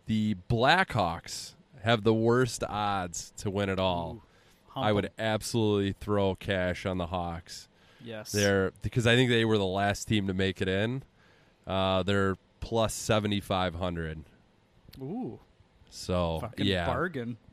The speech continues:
Speaker 1: Yeah, right? It's
Speaker 2: Yes.
Speaker 1: free cash. So, yeah, N B A, N H L. I'm gonna watch it if I can and gamble on it 'cause there's nothing else to do.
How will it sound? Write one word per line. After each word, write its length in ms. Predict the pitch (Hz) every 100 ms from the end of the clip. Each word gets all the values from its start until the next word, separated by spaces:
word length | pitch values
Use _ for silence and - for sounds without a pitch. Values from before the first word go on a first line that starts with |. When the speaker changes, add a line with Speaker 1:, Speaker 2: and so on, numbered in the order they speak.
| _
Speaker 1:
Yeah, 420 | 98 98 87 82 - 90
right? 360 | 98 127 143 - - -
It's 260 | - - - -
Speaker 2:
Yes. 100 | 123
Speaker 1:
free 180 | 127 139
cash. 720 | - 160 110 85 80 - - - - - _ _ _ 151
So, 180 | - 131
yeah, 200 | 131 113
N 260 | 110 143
B 220 | 131 131 135
A, 240 | 139 131
N 160 | - 120
H 240 | 120 -
L. 260 | 117 113 104
I'm 120 | 107 127
gonna 160 | 139
watch 360 | 113 110 113 -
it 140 | 131 - -
if 120 | 104
I 120 | 98
can 480 | - 107 113 120 113 -
and 160 | 98 87
gamble 320 | 104 104 104
on 220 | 104 104
it 200 | 101 -
'cause 360 | - 92 87 -
there's 200 | 95 90
nothing 240 | 98 92
else 240 | 92 101 -
to 100 | 110
do. 300 | 117 117